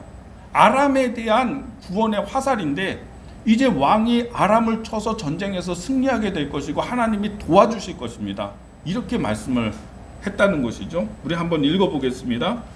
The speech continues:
자, 십육 절 말씀. 자, 십육 절, 십칠 절 말씀까지 읽어보겠습니다. 시작. 또 이스라엘의 왕에게 이르되, 왕의 손으로 활을 잡으소서 하매,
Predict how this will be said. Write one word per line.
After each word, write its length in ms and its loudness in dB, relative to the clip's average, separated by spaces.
자, 260 0
십육 500 2
절 180 0
말씀. 600 -2
자, 160 -6
십육 400 6
절, 380 -2
십칠 480 -8
절 160 -2
말씀까지 560 -2
읽어보겠습니다. 760 0
시작. 680 0
또 240 6
이스라엘의 760 2
왕에게 520 2
이르되, 760 0
왕의 500 2
손으로 500 -2
활을 360 0
잡으소서 720 -2
하매, 460 2